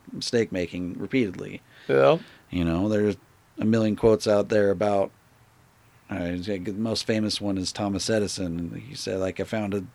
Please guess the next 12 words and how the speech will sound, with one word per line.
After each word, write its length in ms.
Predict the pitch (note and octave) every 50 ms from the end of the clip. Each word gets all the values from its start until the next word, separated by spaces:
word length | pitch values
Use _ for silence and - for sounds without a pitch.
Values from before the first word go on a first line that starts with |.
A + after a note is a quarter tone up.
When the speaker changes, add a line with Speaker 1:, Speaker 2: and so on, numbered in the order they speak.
| _ _ - - - - - - - - _ _
Speaker 1:
thousand 340 | - B2+ B2 A#2+ A2 A#2 B2
ways 200 | B2+ B2 A#2 A2 A#2+
not 300 | B2 B2 B2+ B2+ - -
to 80 | A#2+
build 200 | G#2+ A#2+ A#2 A2
a 40 | A2+
light 280 | A2 A#2+ B2 B2 A#2+ F2+
bulb," 340 | G2+ F#2 F2+ F2+ G2 G#2+ G2+
right? 320 | G2+ G#2 G#2 A2 A#2+ - F#3+
But, 160 | E3+ G#2 - -
like, 200 | G2 G2+ G2 F2
<laughs> 60 | -